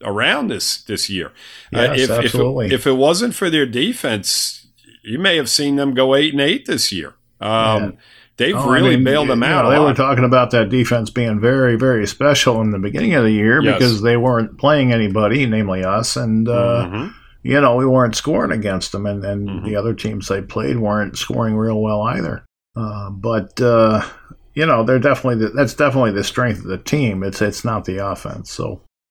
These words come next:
Speaker 2: defense wins, so we'll see.
Speaker 1: Yes.
Speaker 2: We'll see. Uh, you know, Godchow was, uh, our nomination for, uh,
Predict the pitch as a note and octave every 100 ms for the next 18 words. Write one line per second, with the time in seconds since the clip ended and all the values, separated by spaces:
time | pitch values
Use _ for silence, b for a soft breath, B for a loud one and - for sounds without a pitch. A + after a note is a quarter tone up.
0 | _ B2+ C#3 C3+ E3+ - F#3 B3+ G#3+ F#3
1 | - B2+ B2 D3+ C#3 D#3+ G#3+ - - _
2 | _ G2 F#2+ - - - - _ _ -
3 | A#2+ B2+ - - A#2 - - B2 A#2+ -
4 | C#3 C#3 G#2+ C#3+ B2+ A2 C#3+ A#2 A#2 A#2+
5 | B2 A#2 - C3 B2+ A#2+ G2 B2 B2 B2+
6 | B2 B2 A#2 A#2 A2+ C3+ C#3 - A#2 A2+
7 | A2 G#2+ G2 A2 G#2+ G#2+ G#2 G2+ G2+ G2